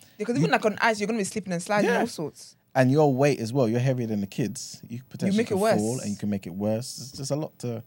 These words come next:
Speaker 2: it's, it's, yeah, man. It's sad, man. So sad.
Speaker 1: That is horrible.
Speaker 2: Yeah. Um, yeah, man. And the next headline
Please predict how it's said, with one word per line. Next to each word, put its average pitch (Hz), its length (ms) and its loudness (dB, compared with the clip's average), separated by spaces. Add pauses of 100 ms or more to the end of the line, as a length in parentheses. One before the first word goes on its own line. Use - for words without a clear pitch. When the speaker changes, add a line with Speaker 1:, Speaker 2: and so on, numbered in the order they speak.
(880)
Speaker 2:
it's, 107 140 -14 (120)
it's, - 260 -20
yeah, 131 180 -2
man. 95 240 -4
It's 107 100 -10
sad, 131 280 0
man. 78 200 -10 (340)
So - 140 -16
sad. 107 340 -12 (440)
Speaker 1:
That 202 100 -20
is 160 140 -14
horrible. 175 880 -12
Speaker 2:
Yeah. 85 240 -8 (2250)
Um, 110 480 2 (580)
yeah, 101 140 -4
man. 87 220 -8 (180)
And 110 300 2
the 113 180 -4
next 123 300 -2
headline 98 480 -2